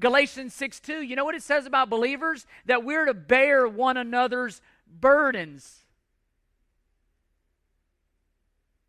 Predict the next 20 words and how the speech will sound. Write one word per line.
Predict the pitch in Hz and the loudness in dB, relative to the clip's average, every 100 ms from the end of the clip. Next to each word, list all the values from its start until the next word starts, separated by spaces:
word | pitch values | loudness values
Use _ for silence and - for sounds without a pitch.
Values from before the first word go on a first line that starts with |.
| _ _ | _ _
I, | 254 262 | -6 -4
I, | 277 | -4
the | 262 | -4
beauty | 214 311 370 330 | -2 -2 -2 0
there | 254 262 | 2 4
is | 254 180 | 4 0
this. | 311 294 202 | -2 -2 -2
We're | 233 339 | -2 0
to | 349 | 0
do | 247 294 311 | -2 -6 -4
for | 254 | -2
others | 269 311 277 196 | 0 0 -2 -2
what | 247 233 | 0 0
Jesus | 151 285 262 254 | -2 -6 -6 -10
Christ | - 269 302 254 - | -4 2 2 2 -4
has | 220 | -4
already | 254 269 262 | 0 2 0
done | 196 262 262 226 202 - _ _ _ _ _ _ | 0 2 2 0 -6 -20 _ _ _ _ _ _
for | - 262 | -4 4
us. | 302 320 147 - _ | 4 4 -2 -16 _